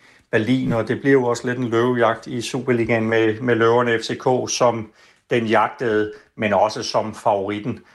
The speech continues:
Og man kan sige, de har jo så mistet nogle spillere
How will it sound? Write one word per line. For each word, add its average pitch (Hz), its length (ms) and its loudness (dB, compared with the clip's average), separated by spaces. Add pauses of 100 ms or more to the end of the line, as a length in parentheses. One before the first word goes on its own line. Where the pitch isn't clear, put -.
(180)
Og - 60 -14
man 104 100 -8
kan 101 80 -6
sige, 110 220 -8
de 117 120 -6
har 107 160 2
jo 101 140 -4
så 131 100 -6
mistet 123 540 -2 (100)
nogle 113 180 -6
spillere 123 440 0